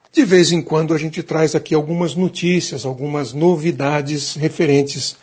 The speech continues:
a soluções interessantes. E hoje nós vamos falar de uma turbina eólica que não tem pás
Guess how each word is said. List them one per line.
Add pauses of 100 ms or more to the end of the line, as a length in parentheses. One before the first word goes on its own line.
a
soluções
interessantes. (120)
E
hoje
nós
vamos
falar
de
uma (200)
turbina
eólica (240)
que
não
tem
pás